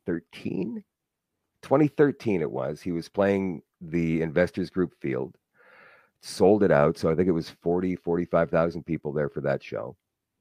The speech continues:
And I was with City F M at the time. And we were broadcasting live. Now, it wasn't face-to-face.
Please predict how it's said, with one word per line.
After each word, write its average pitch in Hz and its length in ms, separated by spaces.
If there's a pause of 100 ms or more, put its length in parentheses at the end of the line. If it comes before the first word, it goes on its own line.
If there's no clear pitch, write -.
(360)
And 78 200
I 82 60
was 82 180
with 90 160
City 98 340
F 87 140
M 82 160
at 78 80
the - 60
time. 62 420 (1160)
And 85 100
we 90 100
were 87 100
broadcasting 87 720
live. 78 320
Now, 90 60
it 85 80
wasn't 147 360 (380)
face-to-face. 101 920